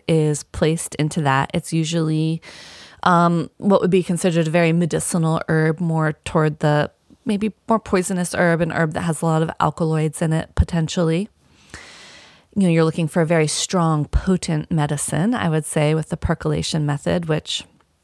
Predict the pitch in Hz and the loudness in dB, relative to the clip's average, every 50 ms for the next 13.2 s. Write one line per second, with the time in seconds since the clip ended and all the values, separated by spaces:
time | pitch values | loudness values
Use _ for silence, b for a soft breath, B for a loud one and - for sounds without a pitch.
0 | _ _ _ _ _ _ _ _ _ _ _ _ _ _ _ _ - - - 190 | _ _ _ _ _ _ _ _ _ _ _ _ _ _ _ _ -20 -10 -4 -4
1 | 180 170 - 175 - - 165 165 - - 180 170 - - 175 170 165 160 170 165 | -2 0 0 -2 0 0 -2 -2 0 2 2 2 2 2 0 0 0 2 2 2
2 | 170 180 175 - - - - - B B B B B B B B B B B B | 0 0 -2 -4 -8 -10 -12 -14 B B B B B B B B B B B B
3 | B B 277 285 - 294 247 - 247 233 226 220 220 208 - _ - - 262 233 | B B 0 2 2 2 2 4 4 6 6 6 4 2 0 _ 0 4 6 4
4 | 208 - - 240 214 208 202 180 - - - - _ _ - 214 202 202 185 180 | 4 4 2 0 0 0 -2 -4 -6 -8 -10 -12 _ _ -2 0 2 2 4 2
5 | 165 - - - - - 185 - - - - - 226 233 240 233 220 202 185 - | 2 0 -2 -6 -6 -6 -6 -6 -8 -8 -4 0 2 2 4 4 4 2 2 0
6 | 175 165 - - - - - - 160 165 - - - 170 156 151 - 170 165 - | 0 0 0 -2 -4 -4 -4 -4 -6 -6 -4 -4 -4 -4 -4 -2 -4 -4 -2 -2
7 | 165 151 151 156 160 160 160 160 156 156 - - - 156 151 151 165 170 170 165 | 0 0 0 2 2 2 2 2 0 0 -2 -2 -2 0 0 0 2 0 0 0
8 | 170 160 - 151 - - 151 160 156 151 - - 165 - - 165 151 147 - - | 0 -2 -2 -4 -4 -2 -2 0 -2 -2 -2 -4 -6 -4 -2 -2 -2 -4 -4 -4
9 | - - 185 - - - 170 156 - _ _ B B B B B B B 165 170 | -4 -2 -2 -2 -2 -2 -4 -4 -4 _ _ B B B B B B B 0 2
10 | 170 165 175 170 165 151 139 143 175 214 226 _ B B B B B B B B | 4 4 4 2 2 0 0 0 -2 -4 -4 _ B B B B B B B B
11 | - 165 160 160 165 160 170 170 - - 170 165 165 170 170 175 175 180 175 165 | 2 2 4 4 2 2 2 0 0 2 4 4 4 6 4 4 4 4 4 2
12 | 165 165 160 - - - - 262 285 277 214 180 170 165 165 160 156 170 160 156 | 2 0 -2 -6 -10 -4 0 2 4 6 6 6 6 4 4 2 2 2 2 2
13 | 156 - - | 2 0 -4